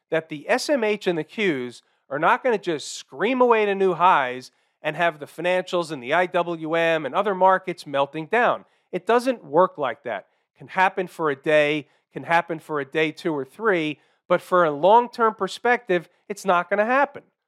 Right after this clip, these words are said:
So when we see divergences like that, we put them on the table as puzzle pieces because it helps us build the picture. We'll get to those other markets later. We're moving along.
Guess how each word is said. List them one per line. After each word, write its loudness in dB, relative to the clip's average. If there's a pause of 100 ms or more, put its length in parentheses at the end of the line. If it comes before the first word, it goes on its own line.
So 2
when 2
we -4
see 0
divergences -4
like 0
that, 2 (280)
we -4
put -2
them 2
on 2
the -2
table 0
as -6
puzzle 2
pieces -8 (240)
because -4
it -6
helps 2
us -2
build 2
the -4
picture. -6 (340)
We'll 0
get -2
to -6
those 2 (100)
other 4
markets -2 (220)
later. -6 (200)
We're 0
moving -2 (200)
along. 4